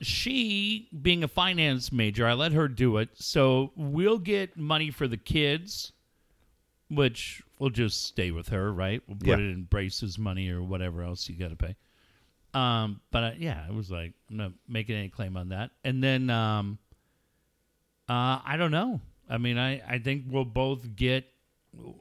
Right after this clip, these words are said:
Speaker 1: the, the full amount. And then there was talk that there'd be another one coming in May. So we'll see. But I, I don't have any idea. I mean, for me,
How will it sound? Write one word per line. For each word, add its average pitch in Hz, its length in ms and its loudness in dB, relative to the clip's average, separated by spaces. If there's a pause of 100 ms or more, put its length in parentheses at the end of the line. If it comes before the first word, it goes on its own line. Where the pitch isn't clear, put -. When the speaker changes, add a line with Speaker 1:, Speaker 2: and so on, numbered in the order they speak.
(220)
Speaker 1:
the, 120 680 2
the 120 100 -6
full 131 220 -4
amount. 135 460 -4
And 107 180 0
then 127 140 2
there 135 140 2
was 117 280 -2
talk 131 300 -2
that 117 160 -2
there'd 123 200 0
be 123 160 0
another 127 320 -2
one 123 200 -2
coming 123 340 -4
in 117 140 -2
May. 160 340 -4 (680)
So 131 680 0 (520)
we'll 143 280 4
see. 196 400 2 (680)
But 135 280 6
I, 143 320 0
I 139 120 4
don't 143 160 4
have 123 500 2
any 131 220 4
idea. 113 340 2
I 101 60 -2
mean, 104 320 -2
for - 180 -6
me, 120 480 0